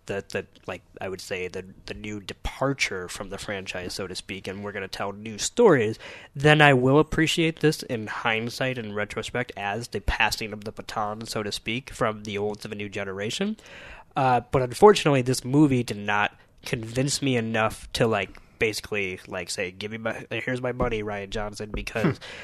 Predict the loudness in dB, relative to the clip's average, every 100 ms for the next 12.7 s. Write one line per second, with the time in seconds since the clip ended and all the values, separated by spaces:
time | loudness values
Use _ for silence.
0 | -10 0 2 6 6 6 0 -2 -2 -4
1 | -6 -10 -10 _ -20 -20 _ _ _ _
2 | -2 2 2 6 10 10 8 2 4 6
3 | 8 8 6 4 0 2 2 2 0 -2
4 | -6 -12 -20 _ 2 2 6 6 6 4
5 | 2 4 4 6 6 4 2 2 4 4
6 | 4 4 2 2 -6 -14 0 4 6 8
7 | 6 6 2 -2 -4 -2 -4 -4 4 10
8 | 10 12 10 8 4 4 2 0 0 0
9 | 0 0 -2 -2 -6 0 0 2 0 -4
10 | -4 -4 0 -2 0 0 0 2 2 2
11 | 0 -6 -20 -20 -20 -10 6 8 10 8
12 | 6 8 8 6 4 2 -2